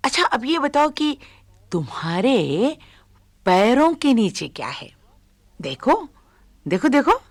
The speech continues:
गौर से देखो, तुम्हारे दोनों पैरों के नीचे क्या है? हम्म, सोच के बताओ, तुम्हारे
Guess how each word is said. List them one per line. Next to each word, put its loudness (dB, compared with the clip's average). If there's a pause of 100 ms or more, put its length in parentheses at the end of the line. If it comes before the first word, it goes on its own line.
(340)
गौर 6
से 0
देखो, 0 (720)
तुम्हारे 2 (340)
दोनों 4
पैरों 0
के -6
नीचे -2 (300)
क्या 4
है? -2 (600)
हम्म, 0 (220)
सोच 0
के 0
बताओ, 0 (680)
तुम्हारे -4